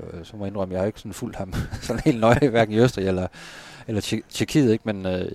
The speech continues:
jeg kan, jeg kan, jeg kan tydeligt huske ham som en, øh, som en fremragende spiller, en man, man virkelig, øh, man havde, man havde tommel op, når man så ham spille, ikke? Og, så det kan godt undre mig, at der,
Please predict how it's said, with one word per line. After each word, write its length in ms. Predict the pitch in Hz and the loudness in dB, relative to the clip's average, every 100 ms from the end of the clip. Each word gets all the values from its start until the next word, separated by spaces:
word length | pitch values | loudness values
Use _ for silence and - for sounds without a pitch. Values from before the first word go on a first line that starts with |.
| - | -4
jeg 120 | 107 | 0
kan, 240 | 110 110 107 | 4 4 2
jeg 120 | 104 | 0
kan, 120 | 107 104 | 0 -2
jeg 180 | 107 | -4
kan 60 | 107 | -6
tydeligt 220 | - 156 | 0 2
huske 160 | 127 123 | 2 0
ham 100 | 101 | -4
som 200 | 101 95 | -2 -2
en, 240 | 92 92 | -6 -8
øh, 200 | 90 90 87 - _ _ | -8 -8 -12 -18 _ _
som 160 | - 95 95 | -16 -14 -14
en 100 | 90 | -6
fremragende 460 | 110 120 101 90 | -2 0 0 -2
spiller, 240 | - 101 101 | -4 -4 -4
en 140 | 92 | -6
man, 100 | 85 87 | -10 -12
man 180 | 90 95 | -10 -8
virkelig, 420 | 98 90 87 87 | -8 -10 -10 -10
øh, 100 | 87 98 - - - - - - - - | -12 -14 -20 -20 -20 -20 -20 -20 -20 -16
man 160 | 104 87 | -10 -4
havde, 200 | 92 95 | -2 0
man 180 | 95 92 | 0 -2
havde 120 | 98 | -2
tommel 320 | - 104 104 | 0 0 2
op, 120 | 98 | 0
når 60 | 95 | 0
man 120 | 87 | -8
så 120 | 113 | -6
ham 140 | 90 85 | -6 -8
spille, 260 | - 98 | -8 -8
ikke? 160 | 104 78 | -8 -12
Og, 60 | - - | -14 -16
så 160 | - - | -16 -12
det 100 | 87 | -4
kan 80 | |
godt 120 | 101 127 | 0 2
undre 220 | 135 143 | 4 2
mig, 100 | 92 | 2
at 120 | - | 0
der, 280 | 87 85 | -2 -2